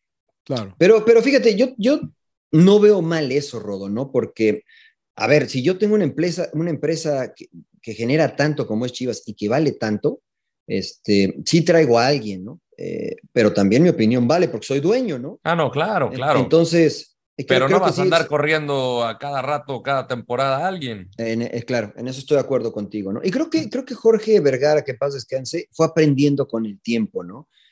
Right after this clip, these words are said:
Speaker 2: Eh, creo que dejó de hacerlo más hacia el final, eh, y creo que revolucionó de cierta forma al equipo, pero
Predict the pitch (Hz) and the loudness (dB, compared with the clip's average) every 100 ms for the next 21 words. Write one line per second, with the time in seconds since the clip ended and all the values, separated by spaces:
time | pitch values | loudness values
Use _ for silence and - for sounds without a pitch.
0 | _ _ - 104 101 101 98 - 113 143 | _ _ 0 2 4 4 2 -4 0 2
1 | 156 151 127 156 147 127 160 143 135 123 | 4 4 4 4 4 0 -6 -6 -8 -8
2 | 131 131 117 117 107 113 113 113 131 - | -10 -10 -8 -6 -4 -4 -4 -4 -8 -14
3 | _ _ _ _ - - - 131 117 180 | _ _ _ _ -10 -6 -2 0 4 4
4 | 208 175 143 127 135 156 151 160 156 135 | 4 4 4 4 2 2 2 -2 -2 -4
5 | 127 123 120 117 - 143 113 104 - 196 | -2 -2 -2 -4 -6 -6 -6 -4 0 2
6 | 170 175 | 4 2